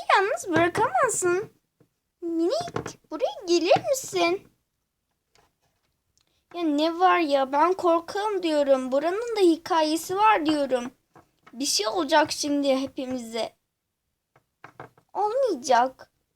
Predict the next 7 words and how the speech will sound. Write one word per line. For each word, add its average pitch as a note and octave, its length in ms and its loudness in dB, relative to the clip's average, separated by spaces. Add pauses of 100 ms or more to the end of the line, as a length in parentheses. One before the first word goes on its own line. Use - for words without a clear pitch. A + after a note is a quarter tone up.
(580)
Ya G#4+ 420 2
da F#4 180 -6
korkacaksan B4+ 720 -4 (120)
git D5 200 -14
hadi. D#4 340 -10 (1160)
Hele C#4+ 200 -2
şükür. - 520 -10